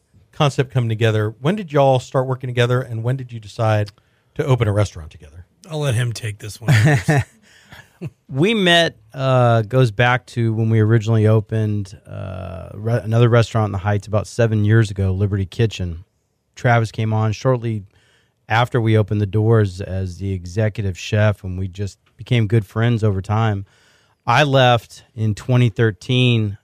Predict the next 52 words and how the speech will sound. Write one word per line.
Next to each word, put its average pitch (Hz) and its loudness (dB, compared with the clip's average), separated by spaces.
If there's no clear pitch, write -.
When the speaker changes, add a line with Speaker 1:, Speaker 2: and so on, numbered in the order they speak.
Speaker 3:
and 101 -2
went 110 2
on 107 2
to 104 -6
do 101 -2
another 107 2
venture, 98 -2
and 98 0
latter 110 2
part 110 0
of 98 -4
last 107 0
year, 113 0
I 110 2
got 98 -4
a 90 -10
phone 107 -4
call 104 -2
from 92 -8
him. 110 0
We 104 0
were 98 0
talking, 104 -2
and 87 -4
he's 92 -4
like, 92 -4
"I'm 95 -6
ready." 110 2
So 95 0
we 117 2
started 127 4
looking 123 2
for 110 -2
spaces. 143 0
We 233 -2
had 277 0
had 185 2
an 156 0
idea 143 2
in 131 4
mind 120 2
of 127 0
what 127 0
we 135 -2
wanted 131 0
to 123 -8
do 131 2
for 123 -6
a 123 0
number 123 2
of 117 -2
years, 120 0